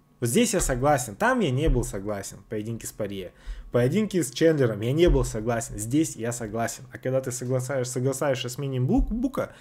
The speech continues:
ты соглашаешься в том числе и с тем, что, блядь, здесь маржа тебя ушатает нахуй. То есть, как бы, Бук, он живет за счет маржи. Соглашаясь с его фаворитами, с тех, кого он выбрал, да,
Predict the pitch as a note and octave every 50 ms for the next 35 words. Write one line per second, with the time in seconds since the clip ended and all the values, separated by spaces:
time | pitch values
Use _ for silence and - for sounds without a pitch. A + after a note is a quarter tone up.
0 | - - - - - - - - F3 F3 F#3+ F3+ D3+ D3 C#3 C#3+ - G3 F#3 -
1 | - B2 - - F3 F3 F3 - - - D3+ D3+ E3 F3 E3+ D3+ A#2+ A2+ A#2 -
2 | - - F3+ F#3 E3+ - - B2+ A#2 B2 C#3 D3 C#3 A#2+ A2 G#2+ A#2+ D3+ D3 C#3+
3 | C3 B2 A#2+ A#2 A2+ B2+ C#3 C3+ B2+ A#2+ A2 A#2 A#2 A#2 A#2 - - A#2+ B2+ B2+
4 | B2 A2+ G#2 - A2 G#2+ A2 A2 F#2+ - - - - - _ _ _ _ - -
5 | _ _ _ _ _ - A#2+ A#2 - - - - - - - _ - C#3 B2+ B2
6 | B2 B2+ B2 A2+ G#2 - - - - - A#2 F#3 B3 - - C#3+ A#2 A2 B2+ E3+
7 | F3 C3 A2+ - - C#3 A#2 A2 G#2+ G#2 G#2+ G#2+ A#2 A#2+ G#2 - - - - -
8 | - - _ _ _ _ - - A#2 C3+ C#3 - - F#3+ F3+ C#3+ A#2+ B2+ - C3
9 | C#3 E3+ F3 C3 B2+ B2+ A#2 A#2+ D3+ A3+ B3 - - A2+ G2+ - - - C3 B2
10 | B2+ B2+ A2+ A2+ A2+ A2+ A#2 B2+ C#3 B2 G#2+ G2+ F#2 F#2 - A2+ B2 C3 -